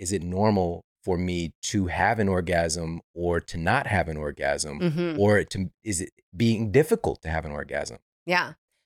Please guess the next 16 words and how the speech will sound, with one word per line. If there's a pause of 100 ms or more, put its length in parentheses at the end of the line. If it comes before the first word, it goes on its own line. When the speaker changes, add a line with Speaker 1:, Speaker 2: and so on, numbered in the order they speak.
(140)
Speaker 2:
Well,
let
me
ask
you,
what
do
you
remember
from
your
sex
ed? (800)
Speaker 1:
<sighs> (120)
Oh
my